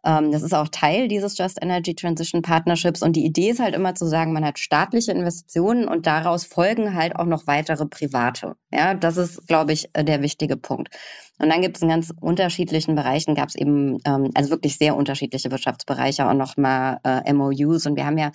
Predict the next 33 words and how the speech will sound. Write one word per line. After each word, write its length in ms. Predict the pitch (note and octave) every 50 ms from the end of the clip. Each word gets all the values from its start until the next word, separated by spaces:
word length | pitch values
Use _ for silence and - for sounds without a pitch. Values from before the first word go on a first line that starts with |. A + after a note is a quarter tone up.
| - - - - - _ _ _ _ _ _
große 520 | - - E3+ F3+ F3+ - F3+ F3+ E3+ E3
Firmen, 420 | E3+ - F3+ F3+ F3 F3 E3+ E3 E3
die 140 | D#3+ -
Automobilkonzerne, 1500 | - D#3 E3 E3+ E3+ E3 E3 E3 E3 E3 E3 E3 D#3+ D#3+ - - D#3 D3+ D#3 D#3 D#3+ D#3 D3+ D3+ D#3 D3 D3 C#3 - - -
Siemens 540 | D#3+ D#3 E3 F3 E3+ E3 D#3 D3+ D#3 D3+ D3
und 160 | - E3 E3
so 160 | - D3+ C#3+
weiter, 240 | D3 D#3+ F3 - D#3
eine 160 | D3 D3 D3+
ganze 280 | - - E3 - F3 D#3+
Reihe 220 | D3 D3 D#3 D#3+
von 180 | D#3+ - D#3+ D3+
Firmen, 300 | - - D#3+ E3+ F3+ F3
die 140 | D#3+ E3+ -
auch 120 | C#3+ D#3
wirklich 280 | D3+ D#3+ - F3+ E3 -
in 80 | D#3
Südafrika 500 | D3+ D3+ - - D#3+ - - E3 - D#3
aktiv 400 | - - - - - - C#4+ C4+ -
sind. 260 | - - - - - - - - - _
Südafrika 440 | - - G#3 - E3 F#3+ F#3 F#3+ F#3
ist 120 | F3+ F#3
ja 80 | F3 E3
kein 240 | F3 E3 E3+ F3+ C#3+
afrikanisches 680 | E3+ E3+ - E3+ E3 E3 D#3+ D#3+ D#3 - D#3 D3 -
Land, 240 | - D3+ E3 F3 -
in 160 | - D#3+ D3+
dem 160 | D#3 D#3 D3
wir 200 | D#3 D3+ D3 D3 - _
keine 280 | - E3 E3 D#3+ D#3+ D3+
deutschen 300 | D3+ D3+ D3+ - - D3
Unternehmen 560 | C#3 C#3 D3+ C#3 C#3+ D#3 G3 G#3+ G3 D#3 C3+
haben, 440 | B2+ C3 C3+ - D3 D#3 E3+ F3+